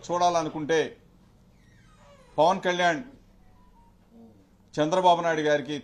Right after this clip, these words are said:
తాబేదాడుగా మారిపోయాడని చెప్పేసి ఆ విధానాలు నచ్చక ఈరోజు వైఎస్ఆర్ కాంగ్రెస్ పార్టీలో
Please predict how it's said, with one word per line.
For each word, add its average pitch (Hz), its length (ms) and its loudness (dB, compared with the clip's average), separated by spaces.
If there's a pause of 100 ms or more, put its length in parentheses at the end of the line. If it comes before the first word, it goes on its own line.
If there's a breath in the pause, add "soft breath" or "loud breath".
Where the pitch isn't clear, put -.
(180)
తాబేదాడుగా 147 680 0
మారిపోయాడని 123 560 -6
చెప్పేసి 113 380 -10 (2500)
ఆ 135 120 4 (100)
విధానాలు 175 540 2
నచ్చక 151 280 -6 (1040)
ఈరోజు 143 360 -2 (1700)
వైఎస్ఆర్ 151 540 -2
కాంగ్రెస్ 135 380 -8
పార్టీలో 123 380 -4